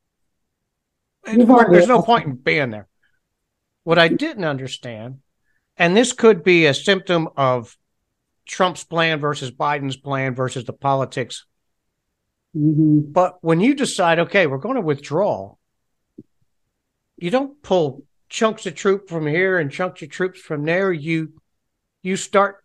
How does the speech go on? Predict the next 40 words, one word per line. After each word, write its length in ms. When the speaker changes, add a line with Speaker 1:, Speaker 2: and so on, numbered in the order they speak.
Speaker 2:
a 100
collapsing 920
encirclement 720
to 180
where 360
you 180
wanna 280
withdraw 580
from. 520
Speaker 1:
Hmm. 640
Speaker 2:
You 140
scoop 340
up 200
the 120
Americans, 520
you 60
say, 300
"Here, 220
this 240
is 140
it. 200
The 80
bus 280
is 100
here. 240
We're 220
leaving. 480
Stay 320
or 100
go, 320
tell 300
us 160
now." 400
And 160
then 160
you 60
move 320
to 100
the 100
next 480